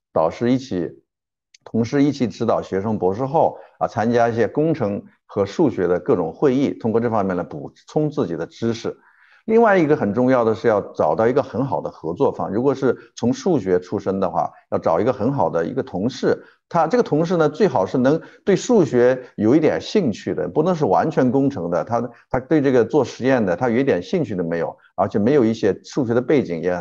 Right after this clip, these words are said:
很难谈起来。啊，有个很好的合作方，我觉得非常重要。特别你在公司，你要到华为、到腾讯去找合作方的话，你要找一个有一，有一些数学背景，就是能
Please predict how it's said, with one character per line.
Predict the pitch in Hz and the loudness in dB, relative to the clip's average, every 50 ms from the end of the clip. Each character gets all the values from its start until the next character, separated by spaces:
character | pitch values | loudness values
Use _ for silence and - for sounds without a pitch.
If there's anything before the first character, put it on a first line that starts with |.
| 80 80 _ | -8 -12 _
很 | _ - 87 | _ -8 -4
难 | 80 87 95 107 | -2 -2 -4 -4
谈 | - - - 80 107 | -6 -8 -8 -8 -6
起 | - - - | -8 -10 -14
来。 | - - - - _ _ _ _ _ _ _ _ _ _ 92 | -14 -14 -16 -16 _ _ _ _ _ _ _ _ _ _ 0
啊， | 92 90 87 87 85 110 | 2 2 2 0 -2 -2
有 | 107 110 110 | 0 0 0
个 | - | 0
很 | - - 120 139 | 0 0 -2 0
好 | - 95 | 0 -2
的 | 80 90 | -2 -2
合 | - - 78 87 | -4 -4 -4 -2
作 | 107 147 139 | 0 0 0
方， | - 135 - 110 | 0 0 -2 -2
我 | 90 82 | -2 -4
觉 | 85 | -4
得 | 80 82 | -8 -8
非 | - - 113 107 | -2 -2 -2 -2
常 | 104 82 78 | -2 -6 -10
重 | 78 - 78 80 | -10 -10 -8 -8
要。 | 80 80 85 _ _ _ | -8 -8 -10 _ _ _
特 | 120 98 | -2 0
别 | 113 | 0
你 | 110 104 90 | 0 0 0
在 | 95 101 | 0 -2
公 | 95 - 117 113 113 | 0 0 0 0 0
司， | 110 - 117 | 0 -2 -6
你 | 98 95 | -2 0
要 | 98 98 | 0 0
到 | 92 107 98 | 2 0 0
华 | - 95 87 90 | 0 2 2 2
为、 | 95 98 98 | 2 0 0
到 | - 98 | 0 -2
腾 | 90 - - 90 98 | -4 -2 -4 -8 -8
讯 | 92 - 113 90 - - - _ | -6 -6 -6 -6 -6 -10 -20 _
去 | _ - - | _ -6 -2
找 | - 90 82 78 | 0 0 0 0
合 | 78 - 87 95 | 0 -2 -4 0
作 | 98 117 104 | 0 0 0
方 | 92 101 95 95 | 0 0 0 0
的 | 92 | -2
话， | 87 82 78 - - - _ _ | -2 -2 -4 -4 -6 -16 _ _
你 | - 104 | -2 0
要 | 113 120 | 0 0
找 | - 90 78 82 | 2 0 0 0
一 | 95 104 | 2 2
个 | 113 104 | 2 0
有 | 101 98 90 85 | 0 -4 -4 -4
一， | 90 98 107 - _ | -4 -4 -6 -8 _
有 | - 92 92 | -8 -8 -4
一 | |
些 | 90 113 | -4 -6
数 | 110 - - 156 113 | -6 -2 -2 -2 0
学 | 95 101 95 | 0 -2 0
背 | 117 139 127 104 | 2 0 0 0
景， | 76 76 - - - _ | -2 -6 -12 -14 -14 _
就 | - 117 | -8 -8
是 | - - | -6 -4
能 | 98 98 117 147 156 | -2 -2 -2 -2 -4